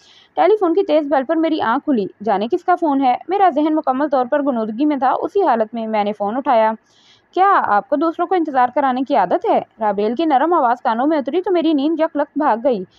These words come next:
मैंने वॉल क्लॉक की जानिब नज़रें दौड़ाईं। घड़ी की सुइयां पौने, पौने तीन का, का वक्त बता रही थीं। मुझे शर्मिंदगी ने घेर लिया।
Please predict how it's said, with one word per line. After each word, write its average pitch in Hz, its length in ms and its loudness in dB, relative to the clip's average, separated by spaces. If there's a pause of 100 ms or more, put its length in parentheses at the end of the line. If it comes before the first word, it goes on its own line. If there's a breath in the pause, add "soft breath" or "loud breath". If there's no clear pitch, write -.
(260 soft breath)
मैंने 370 220 2
वॉल 277 200 2
क्लॉक 294 260 0
की 349 100 -2
जानिब 254 300 0
नज़रें 240 260 0
दौड़ाईं। 226 340 0 (120)
घड़ी 339 180 2
की 370 120 0
सुइयां 277 300 -2
पौने, 285 220 -2
पौने 285 320 -2
तीन 254 200 -6
का, - 100 -6 (340)
का 294 80 2
वक्त 247 240 -2
बता 214 260 0
रही 262 200 0
थीं। 247 180 -4 (120)
मुझे 392 160 0
शर्मिंदगी 262 480 -2
ने 277 120 0
घेर 233 220 0
लिया। 233 260 0